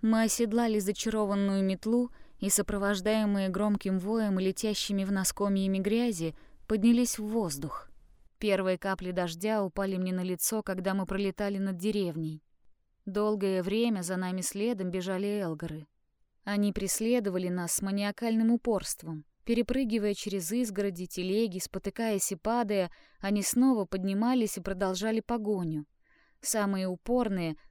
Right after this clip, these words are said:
досаждали нам почти час и отстали уже, когда мы подлетели к лесу. Сестра тут же подняла метлу выше и прибавила скорость. «Почему ты не сделала этого раньше?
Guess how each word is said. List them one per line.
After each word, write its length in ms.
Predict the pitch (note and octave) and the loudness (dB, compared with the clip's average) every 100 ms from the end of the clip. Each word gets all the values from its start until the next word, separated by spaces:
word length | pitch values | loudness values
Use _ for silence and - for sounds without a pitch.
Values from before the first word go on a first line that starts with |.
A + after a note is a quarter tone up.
| - | -4
досаждали 640 | G3+ F#3+ G3+ F3+ A#3 A#3 | 0 0 0 -2 0 0
нам 180 | A3 G#3 | 0 -2
почти 440 | G3+ G3+ - A#3 - | -2 -4 -4 -6 -6
час 480 | - G#3+ D#3+ - - _ | -6 -4 -4 -6 -8 _
и 100 | - | 0
отстали 540 | F#3+ F3+ - B3+ B3+ G3+ | 0 2 0 0 -2 0
уже, 240 | F#3 F#3+ | 0 -2
когда 320 | F#3+ F#3+ F#3+ | -2 -2 0
мы 140 | G3 A3 | 0 0
подлетели 540 | G#3+ G3+ G#3 A3+ G#3+ | -2 -2 -2 -2 -2
к 120 | - | -2
лесу. 520 | A3 G#3+ D#3+ - D#3 - _ _ _ - | 0 0 0 -2 -4 -16 _ _ _ -10
Сестра 500 | G3+ F#3+ - A#3 A3+ | -4 -4 -2 -2 0
тут 220 | A3 G3+ | -2 -2
же 120 | G3 | -4
подняла 440 | - F3+ G3 G3+ | -4 -4 -2 0
метлу 320 | G3 F3+ G3+ G3 | -2 -2 -4 -2
выше 420 | G#3 B3+ - G3 | -2 -2 -2 -4
и 40 | |
прибавила 520 | D#3+ G3+ G3 G3 G#3 | -4 -2 0 0 0
скорость. 720 | G#3 - G#3 F#3+ D#3+ - - _ _ _ _ _ _ _ _ - | -2 -4 -4 -4 -6 -10 -14 _ _ _ _ _ _ _ _ -2
«Почему 440 | A#3 C#4+ C4 C4+ | 0 4 6 6
ты 120 | C4+ | 8
не 180 | B3 B3 | 8 8
сделала 480 | G#3 B3+ C#4+ C4+ B3 | 6 6 8 8 8
этого 420 | B3 B3+ C4 C4+ | 6 4 4 8
раньше? 560 | D4 C#4 A3+ - F3 | 10 10 6 2 -2